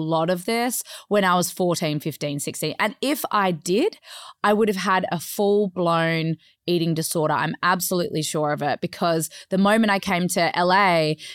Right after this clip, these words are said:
and I started hearing, like, whisperings of how, like, your body should look and how you should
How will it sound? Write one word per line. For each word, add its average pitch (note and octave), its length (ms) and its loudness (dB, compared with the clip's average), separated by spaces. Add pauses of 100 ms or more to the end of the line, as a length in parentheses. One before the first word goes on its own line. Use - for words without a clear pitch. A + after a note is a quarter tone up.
(120)
and F3 200 2
I E3+ 100 2
started E3+ 560 0
hearing, G#3+ 760 -2
like, E3 220 -2
whisperings F3 720 0
of D3+ 80 -2
how, E3+ 340 0
like, E3 220 0
your E3+ 80 0
body F#3 240 2
should F#3+ 220 -4
look G#3+ 280 0
and E3 120 -2
how E3 140 -2
you E3+ 140 2
should F3+ 200 -4